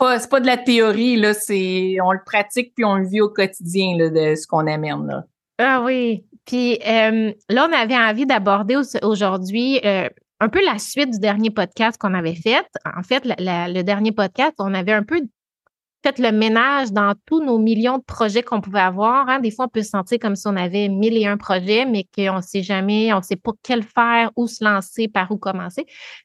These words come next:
Speaker 2: Fait que la dernière fois, on avait comme un peu fait le ménage là-dedans pour arriver à trouver ça va être quoi le projet qui va avoir du sens pour moi.
Speaker 1: Mm-hmm. Oui.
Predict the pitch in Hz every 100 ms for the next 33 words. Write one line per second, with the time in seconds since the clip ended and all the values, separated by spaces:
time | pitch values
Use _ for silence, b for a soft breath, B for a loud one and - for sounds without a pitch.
0 | - 202 208 202 196 208 196 202 339 294
1 | 202 208 320 302 220 269 285 269 226 220
2 | 214 247 226 208 185 190 262 320 _ _
3 | _ _ _ _ 208 196 180 214 254 -
4 | 202 233 240 202 196 285 262 214 233 233
5 | 208 185 226 220 196 185 - 208 202 196
6 | 180 185 - _ _ _ _ _ _ -
7 | 175 185 226 190 - - 185 190